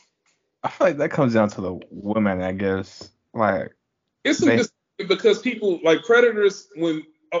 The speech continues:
Speaker 2: when you say, "Oh, you look at the wild," predators know how to hunt.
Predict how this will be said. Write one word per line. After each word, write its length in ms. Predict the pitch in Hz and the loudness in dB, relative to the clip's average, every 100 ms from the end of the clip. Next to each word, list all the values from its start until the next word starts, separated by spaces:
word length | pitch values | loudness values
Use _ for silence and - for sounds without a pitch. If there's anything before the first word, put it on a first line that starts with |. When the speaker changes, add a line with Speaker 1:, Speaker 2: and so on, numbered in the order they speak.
| - | -6
Speaker 2:
when 120 | 175 | -6
you 80 | 214 | -4
say, 220 | 214 180 | 0 2
"Oh, 200 | 165 160 | 2 2
you 200 | 143 165 | 2 0
look 220 | 208 208 | -2 -2
at 80 | 185 - - 135 131 | -6 -10 -20 -20 -14
the 80 | 139 | -4
wild," 400 | 139 123 107 107 _ _ | -2 -2 -6 -14 _ _
predators 540 | - 214 220 175 160 | -2 2 2 0 -4
know 240 | 143 147 143 | -2 -2 -2
how 140 | 139 | -4
to 100 | 120 | -6
hunt. 280 | 113 123 107 | -8 -12 -16